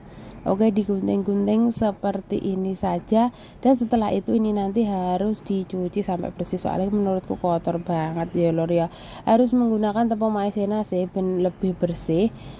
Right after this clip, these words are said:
Nah, iki terus dipower, terus ngene iki, terus di, pokoknya bolak-balik ada sepuluh kali, nggak salah aku nyuci niki. Pokoknya sampai benar-benar bersih ya. Menurutku iki jamur kuping iki,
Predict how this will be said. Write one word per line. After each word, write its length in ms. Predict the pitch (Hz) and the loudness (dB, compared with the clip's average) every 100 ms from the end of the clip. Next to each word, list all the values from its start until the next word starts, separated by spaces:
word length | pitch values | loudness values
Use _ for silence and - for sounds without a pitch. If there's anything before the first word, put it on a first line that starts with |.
| - | -2
Nah, 80 | 185 | 0
iki 160 | 185 208 | 0 -2
terus 160 | - | -2
dipower, 560 | - 208 196 190 190 196 202 | -2 0 2 2 4 2 0
terus 320 | - 202 - | -2 -4 -2
ngene 320 | 202 185 180 | -2 0 -2
iki, 400 | 175 - 196 220 | -4 -4 0 0
terus 320 | 220 214 - | 0 -4 -2
di, 160 | - 214 202 - - - | 2 2 0 -12 -18 -2
pokoknya 180 | - 247 | 4 6
bolak-balik 540 | 240 233 233 214 226 226 214 | 8 6 6 2 2 2 0
ada 100 | 220 | -2
sepuluh 280 | 208 208 220 - | -6 -6 -8 -6
kali, 320 | 208 196 196 180 | -4 -4 -4 -4
nggak 160 | - | -6
salah 320 | 170 170 170 | -6 -4 -2
aku 160 | 165 170 | -4 -2
nyuci 320 | 175 165 180 | -2 0 0
niki. 320 | 170 160 165 160 | 0 0 -2 -2
Pokoknya 240 | 175 185 226 | 0 2 2
sampai 240 | 202 196 | 2 0
benar-benar 800 | - 185 185 190 190 175 175 175 | -2 0 2 0 -2 -4 -2 -2
bersih 460 | 175 170 - 185 170 | -4 -8 -2 -2 -2
ya. 20 | - - - | -8 -16 -2
Menurutku 560 | 214 208 202 196 - 202 | 2 4 4 0 0 0
iki 80 | 214 | 0
jamur 400 | 220 202 190 185 | 0 0 0 -2
kuping 320 | 185 185 190 | -4 -4 -4
iki, 160 | 196 214 | 0 -2